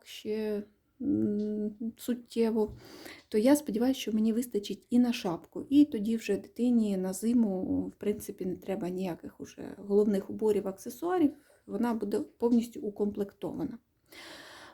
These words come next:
От, е, то що, ну, зимні шапки в нас є, але з них вона потроху виростає.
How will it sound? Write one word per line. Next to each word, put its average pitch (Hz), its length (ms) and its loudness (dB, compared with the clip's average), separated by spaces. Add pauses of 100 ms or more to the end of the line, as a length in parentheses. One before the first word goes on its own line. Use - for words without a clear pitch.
(120)
От, 180 460 -2
е, 175 340 -2
то 226 100 -16
що, 196 360 -2
ну, 370 240 6
зимні 247 280 8
шапки 247 340 -4
в 240 40 4
нас 240 280 2
є, 359 180 2
але 208 180 0
з 208 100 -6
них 208 220 -2
вона 196 180 -2
потроху 208 420 -6
виростає. 330 680 2